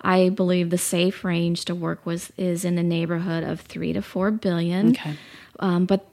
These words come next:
Speaker 1: that's why the plan that we are looking at is to collect, um, more data from our districts to see how much levy money is actually being used for basic education. And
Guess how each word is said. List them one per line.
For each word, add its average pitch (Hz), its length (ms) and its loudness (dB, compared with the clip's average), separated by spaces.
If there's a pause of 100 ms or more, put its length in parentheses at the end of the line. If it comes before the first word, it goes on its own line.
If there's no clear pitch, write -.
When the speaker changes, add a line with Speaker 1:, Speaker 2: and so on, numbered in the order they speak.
(140)
Speaker 1:
that's 214 440 0
why 185 580 2
the 190 160 -2
plan 254 520 4
that 208 200 2
we 180 500 2
are 170 300 0
looking 180 460 2
at 170 340 2 (300)
is 196 240 6
to 254 100 0
collect, 180 720 2
um, 170 420 0
more 185 380 4
data 175 360 4
from 165 280 0
our 165 120 2
districts 165 720 -2 (360)
to 202 100 0
see 185 460 4
how 185 260 4
much 175 500 2
levy 180 320 2
money 170 380 2
is 170 180 0
actually 170 460 -2
being 170 320 0
used 165 360 0
for 175 120 -8
basic 156 480 -4
education. 156 880 -2
And 156 180 2